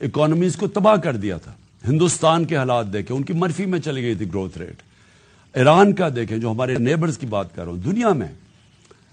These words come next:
और अभी तक उसके असरात हैं वो कोरोना के। तो हमारे दौर में उसके बावजूद कि कोरोना थी और उसके,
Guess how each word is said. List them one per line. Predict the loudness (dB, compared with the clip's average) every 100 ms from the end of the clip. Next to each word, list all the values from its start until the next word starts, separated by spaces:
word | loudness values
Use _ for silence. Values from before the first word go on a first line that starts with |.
| _
और | -4 2
अभी | 2 4
तक | 2 4 4 2
उसके | -6 -4
असरात | -6 -2 -2 -2 -2
हैं | -6
वो | -4 -6
कोरोना | -6 -6 -4 -8
के। | -12 -20 _ _ _ _ _
तो | 0
हमारे | 2 4 6 6
दौर | 6 4 2 2
में | 0 0 0 -6 -14 _ _ _
उसके | -4 -4 -2 0
बावजूद | 6 6 6 0 -2
कि | -2
कोरोना | -2 -4 -2 -2
थी | -4 -4 -4 -4 -8 -18 _ _ _ _
और | -2
उसके, | 0 -2 -2 0 0